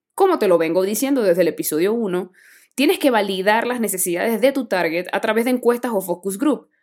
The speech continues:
Ahorita hay muchas herramientas que te permiten hacer esto de forma gratuita. La encuesta que yo hice, por ejemplo, la hice a través de la herramienta Google Forms y se la pasé a muchos gerentes, C E Os y directores a través de mi perfil de LinkedIn.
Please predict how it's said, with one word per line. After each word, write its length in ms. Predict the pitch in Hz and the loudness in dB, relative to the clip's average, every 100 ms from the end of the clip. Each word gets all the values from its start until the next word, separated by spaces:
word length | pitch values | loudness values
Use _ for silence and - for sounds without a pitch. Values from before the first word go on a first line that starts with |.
| _ | _
Ahorita 400 | 175 185 262 269 | 2 4 4 4
hay 80 | 294 | 4
muchas 320 | 262 381 320 | 4 4 4
herramientas 420 | 302 240 247 262 | 2 2 0 -4
que 80 | 254 | -4
te 80 | 214 | -2
permiten 400 | 190 190 214 220 | 0 -2 -2 -2
hacer 220 | 202 208 | -2 -2
esto 160 | 214 214 | -2 -2
de 60 | |
forma 260 | 190 202 190 | 0 0 0
gratuita. 640 | 170 170 196 180 - - _ _ - | 0 -2 -2 -6 -6 -18 _ _ -4
La 180 | 180 175 | -2 0
encuesta 320 | 185 294 302 | 2 2 2
que 140 | 294 | 2
yo 100 | 247 | 2
hice, 220 | 247 247 | 2 0
por 140 | 233 196 | 0 -2
ejemplo, 520 | 190 233 220 208 262 - - - | 2 -2 0 -4 -6 -10 -12 2
la 140 | 185 | 2
hice 160 | 202 240 | 4 4
a 60 | |
través 240 | 196 196 226 | 4 4 4
de 80 | |
la 80 | 214 | 2
herramienta 400 | 190 190 202 202 | 0 0 -2 -2
Google 360 | 180 208 214 240 | -2 -2 -2 -2
Forms 540 | - 208 190 220 - _ - | 0 2 2 -2 -8 _ -4
y 80 | 269 | 0
se 120 | 277 | 2
la 140 | 285 277 | 0 -2
pasé 540 | 247 - 233 269 - - | 0 2 2 -2 -6 -4
a 140 | 175 | -2
muchos 420 | 180 240 262 247 | 0 0 2 2
gerentes, 640 | 202 180 220 247 196 - 170 - | 2 2 2 0 -2 -4 -6 -6
C 180 | - 180 180 | -4 -2 2
E 80 | |
Os 200 | 202 233 | 2 2
y 40 | 254 | 2
directores 800 | 247 240 - 220 247 330 - _ | 2 2 2 2 2 0 -4 _
a 120 | 226 269 | -2 0
través 220 | 262 254 | 2 4
de 60 | |
mi 100 | 254 | 4
perfil 320 | 196 185 208 196 | 2 0 0 0
de 120 | 196 | 0
LinkedIn. 480 | 202 185 185 - | 0 -4 -10 -14